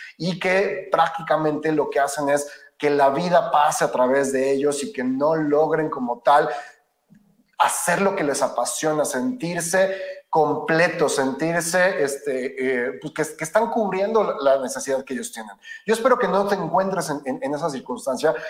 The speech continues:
y para mí ese es el término de godín, una persona que, que, que está en un estatus de confort, que realmente lo que busca es cumplir lo que tiene que cumplir y que prácticamente lo que busca es el cheque de cada quince días.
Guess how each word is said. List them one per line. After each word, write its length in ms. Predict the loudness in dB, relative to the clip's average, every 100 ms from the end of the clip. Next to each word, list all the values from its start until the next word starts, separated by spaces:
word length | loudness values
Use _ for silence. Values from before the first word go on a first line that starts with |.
| -10
y 80 | 0
para 220 | 4 4
mí 180 | 6 6
ese 160 | 4
es 100 | 2
el 100 | 2
término 340 | 2 2 2 2
de 60 |
godín, 320 | 2 0 -4 -2
una 180 | 0 0
persona 540 | -2 0 2 2 2 -2 -10 -2
que, 480 | 2 2 0 -4 -6 -6 -8 -10
que, 100 | -8 -8 -8
que 80 | -8
está 220 | 0 2
en 60 | 2
un 60 |
estatus 720 | 2 2 2 2 -2 -4 -14 _
de 140 | 0 4
confort, 580 | 2 2 4 4 4
que 60 | 2
realmente 420 | 2 2 0 0
lo 100 | 0
que 100 | 0
busca 460 | -2 -4 2 4 4
es 120 | 2
cumplir 480 | -2 -6 -6 -6 -2
lo 100 | -2
que 80 | -4
tiene 180 | -4
que 160 | -4 -4
cumplir 380 | -6 -2 0 0 -4 -14 -14
y 140 | -10 -6
que 100 | 0
prácticamente 640 | 2 2 2 0 0 0
lo 100 | 0
que 80 | 0
busca 280 | -2 -2
es 60 | -4
el 100 | -4
cheque 240 | -4 0 0
de 140 | 2
cada 240 | 2 2
quince 340 | -2 -6 -6 -6
días. 300 | -8 -12